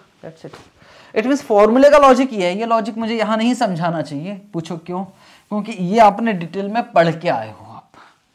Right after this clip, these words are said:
ठीक है? ओके सर। सर, अगर ये, अगर ये जो पैसा जमा हो रहा है, ये हर साल के एंड में जमा ना होकर बिगिनिंग में होता, तो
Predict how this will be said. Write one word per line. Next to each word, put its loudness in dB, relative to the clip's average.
ठीक -18
है? -14
ओके -14
सर। -16
सर, 2
अगर 0
ये, -6
अगर -4
ये -10
जो -10
पैसा -4
जमा -4
हो -10
रहा -14
है, -20
ये -2
हर -2
साल -4
के -10
एंड -2
में 0
जमा 0
ना -2
होकर -6
बिगिनिंग 2
में 4
होता, -2
तो -8